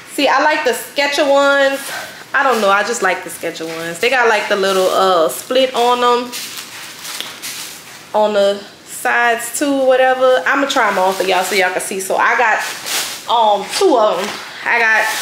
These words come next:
two shirts and two bottoms. And then I already have some at home that's not, like, raggedy or tore up or whatever, however you wanna say it. But anyways, let me go ahead and try 'em on for y'all real quick. And,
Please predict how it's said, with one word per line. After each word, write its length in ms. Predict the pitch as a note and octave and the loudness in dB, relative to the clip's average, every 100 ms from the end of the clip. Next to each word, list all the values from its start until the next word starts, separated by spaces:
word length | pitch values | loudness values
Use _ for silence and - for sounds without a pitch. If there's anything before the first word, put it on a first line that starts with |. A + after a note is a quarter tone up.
| - - - | -4 -2 0
two 140 | E4+ | 2
shirts 360 | D#4+ D4 C#4 - | 2 2 2 2
and 120 | A#3 | 0
two 160 | - C#4 G3 | 0 0 2
bottoms. 1200 | G3 F#3+ D#3+ E3+ G#3+ - - - - - - - | 2 2 2 0 -2 -2 -2 -2 -2 -4 -4 0
And 80 | A#3 | 2
then 140 | A#3 | 4
I 180 | A3+ A3+ | 2 2
already 220 | B3 A3 | 2 2
have 240 | B3+ B3 B3 | 0 2 2
some 200 | A3 G3 | 2 0
at 160 | G3 | 0
home 600 | A#3+ A3 G3+ F#3 F3+ - | 2 4 4 2 -2 -4
that's 240 | G#3 G3+ G3+ | 0 0 0
not, 340 | G3 G3+ - G3 | 0 2 0 0
like, 280 | F#3+ F3+ F3+ - - - - F#3 | 0 0 -4 -8 -10 -14 -12 -2
raggedy 420 | G3 F#3+ F#3 E3+ | 0 2 0 0
or 100 | E3+ | -2
tore 260 | - G3 - | 0 -2 -2
up 100 | - | -2
or 80 | E3+ | -4
whatever, 300 | F3 - F#3+ | -2 -2 -2
however 360 | G3 F#3+ F3+ | 0 0 -2
you 60 | F#3+ | -4
wanna 200 | F3 F3 | -4 -4
say 220 | F#3+ F#3 | -4 -4
it. 100 | G3 - - - - | -4 -8 -8 -8 -2
But 100 | B3 | 0
anyways, 560 | F4 F#4+ C#4 A#3 A3+ A3 | 2 2 2 2 0 0
let 120 | G#3 | -2
me 80 | A3+ | 2
go 140 | A#3+ | 2
ahead 120 | B3+ | 2
and 120 | G3+ G3+ | 0 0
try 160 | A3 | 0
'em 120 | G3+ | 2
on 180 | A3+ B3+ | 2 0
for 80 | C4 | 0
y'all 220 | B3 A#3 | 0 2
real 160 | A#3 A3+ | 2 0
quick. 340 | - B3 - - - - - - | 0 -2 -2 -16 -18 -16 -14 -6
And, 600 | F#3 F3+ F3 D#3+ E3+ | -2 0 0 0 -4